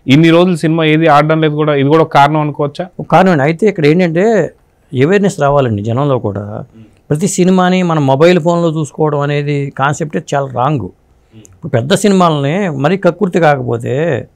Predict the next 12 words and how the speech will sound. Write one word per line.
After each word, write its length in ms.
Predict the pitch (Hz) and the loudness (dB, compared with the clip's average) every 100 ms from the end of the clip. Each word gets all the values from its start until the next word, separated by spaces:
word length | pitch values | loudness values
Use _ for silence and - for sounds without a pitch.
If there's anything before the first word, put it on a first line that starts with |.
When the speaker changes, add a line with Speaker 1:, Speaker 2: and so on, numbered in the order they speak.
| _ | _
Speaker 2:
ఇప్పుడు 540 | 110 _ _ _ - 123 | -20 _ _ _ -6 0
ఆరు 120 | 131 | 2
ఐదు 160 | 131 127 | 2 2
వందల 200 | 127 131 | 0 0
కోట్లు 260 | 143 220 | 0 -2
పెట్టి 300 | 180 175 185 | 0 0 2
ఐదు 200 | 151 147 | 2 2
వందల 100 | 143 | 0
కోట్లు 240 | 135 165 180 | 0 -2 -2
పెట్టి 180 | 170 | -2
సినిమా 200 | 160 156 | -2 -2
తీసినప్పుడు 720 | 160 151 135 127 107 110 170 | -2 -2 -2 -4 -4 -2 -2